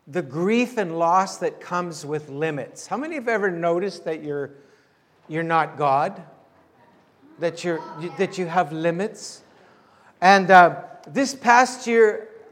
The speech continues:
I turned sixty, and what I found with turning sixty is, is I have limits. Um, and the,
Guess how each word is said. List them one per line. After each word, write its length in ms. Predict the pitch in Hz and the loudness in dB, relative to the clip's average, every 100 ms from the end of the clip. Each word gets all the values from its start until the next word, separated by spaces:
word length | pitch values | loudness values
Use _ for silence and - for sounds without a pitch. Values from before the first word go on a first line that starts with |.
| - | -2
I 160 | 185 | 0
turned 460 | 185 - 233 233 180 | -2 -4 0 0 0
sixty, 680 | - 240 240 - 147 160 - | -4 -4 -4 -10 -10 -12 -12
and 140 | 170 | -8
what 120 | 196 262 | 0 2
I 140 | 254 | 2
found 580 | 220 226 220 233 220 160 151 - - _ _ _ | 0 0 2 2 0 -4 -10 -20 -20 _ _ _
with 300 | 165 196 196 | -4 -4 -2
turning 320 | 233 233 214 | 0 0 0
sixty 520 | - 254 254 - 214 | -4 -4 -4 -4 -2
is, 300 | 175 165 - - - _ _ _ _ _ _ | -2 -2 -8 -14 -20 _ _ _ _ _ _
is 400 | 185 196 160 - - - _ _ _ _ - - | 0 0 0 -8 -16 -20 _ _ _ _ -12 -2
I 100 | 202 | 2
have 200 | 254 202 | 4 4
limits. 680 | 220 262 208 - - - - _ _ _ _ _ _ _ _ _ _ 180 | 4 4 2 -4 -10 -20 -20 _ _ _ _ _ _ _ _ _ _ 6
Um, 540 | 190 202 196 180 147 - - _ _ _ _ _ _ - | 10 10 8 2 -10 -18 -20 _ _ _ _ _ _ -4
and 180 | 214 220 | 0 2
the, 140 | 226 | 2